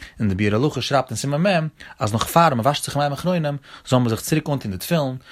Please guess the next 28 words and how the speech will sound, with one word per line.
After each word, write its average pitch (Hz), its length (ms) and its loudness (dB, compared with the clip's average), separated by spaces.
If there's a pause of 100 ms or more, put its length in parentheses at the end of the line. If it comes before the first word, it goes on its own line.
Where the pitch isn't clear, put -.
(160)
ווי 117 80 0
באלד 131 240 6 (120)
אין 131 120 4
זיין 117 360 0
מקפיד, 120 640 -2
נישט 120 200 -2
מפסיק 139 400 0
צו 123 100 -4
זיין, 107 340 2 (200)
צווישן - 320 -4
מים 113 140 2
אחרונים 110 380 0
און 98 100 -2
בענטשן. 87 320 0 (760)
זאגט 170 160 2
די 165 60 4
גמרא 165 200 2
ווייטער, 156 300 2
טו 156 180 2
נאך 143 160 2
גוט 151 140 4
אין 139 80 0
צום 139 180 -2
געלערנטן 143 300 0
איינבראסן, 135 560 0
צוירר 143 600 0
אדם 131 180 0
תפילין 143 460 0